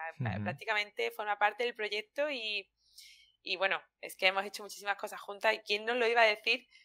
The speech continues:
Speaker 1: y quién me lo iba a decir a mí, por supuesto, que yo iba a tener trabajo para, para otras compañeras. O sea, bueno, al final, ya digo, la vida da muchas vueltas,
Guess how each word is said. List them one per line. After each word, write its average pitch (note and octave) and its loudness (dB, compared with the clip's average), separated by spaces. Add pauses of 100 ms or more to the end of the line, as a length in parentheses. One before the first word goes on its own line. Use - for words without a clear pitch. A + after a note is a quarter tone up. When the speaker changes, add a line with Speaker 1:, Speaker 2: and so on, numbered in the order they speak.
(200)
Speaker 1:
y F#3+ -10
quién G#3 2
me A#3 0
lo A#3 6
iba A#3 10
a A3 12
decir A3 2
a G3+ 6
mí, G3+ -4
por A#3+ -8
supuesto, G#3 -4
que G#3 -6
yo F#3+ -4
iba F#3+ -2
a G3 -4
tener F#3+ -4
trabajo F#3+ 0
para, D#3+ -2
para D#3+ 0
otras D#3+ -6
compañeras. D3+ -14
O - -20
sea, D3+ -10 (460)
bueno, D#3 -10
al D#3+ -10
final, E3+ 2 (600)
ya F#3+ 6
digo, F3+ 4
la D#3 12
vida G3+ 8
da G#3 12
muchas F#3+ -2
vueltas, B3 6